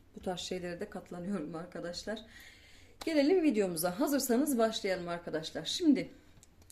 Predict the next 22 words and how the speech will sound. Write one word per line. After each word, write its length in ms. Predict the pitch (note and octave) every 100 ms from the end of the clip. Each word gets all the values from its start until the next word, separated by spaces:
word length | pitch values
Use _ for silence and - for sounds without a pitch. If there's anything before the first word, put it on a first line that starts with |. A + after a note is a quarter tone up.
| -
buraya 260 | D4+ F4+ D#4+
kadar 320 | A3+ A3 -
izlediyseniz 840 | A3 G3+ G3+ G#3 F3+ G3+ C#4 - -
öncelikle 640 | C4 B3+ F3 - - - -
kanalıma 480 | - C4 A#3+ A3+ -
abone 300 | G3 G3+ D4
olmayı, 420 | B3 F3+ F3 A3 -
yorum 260 | F#3+ G#3+ A#3+
yapmayı 480 | G3 F#3 F3 E3+ A#3+ -
ve 160 | F3 E3+ - - - -
zil 340 | - B3+ D#4+
butonunu 400 | G#3+ - F3+ E3
aktif 300 | F3 F#3+ C4
hale 220 | A3+ D#3+ D#3
getirmeyi 460 | A#3 A#3+ F#3 F#3+
unutmayın 420 | D4 G3+ - D#3
arkadaşlar. 640 | D3 D3 - D#3+ - B3+ - - - -
Desteklerinizi 800 | G#3 - F#3 - D#3+ E3+ A3 D4
her 200 | A#3 F#3+
zaman 300 | E3+ A3+ F#3+
bekliyor 380 | E3+ - F#3+
olacağım. 360 | B3 E3+ D3+ -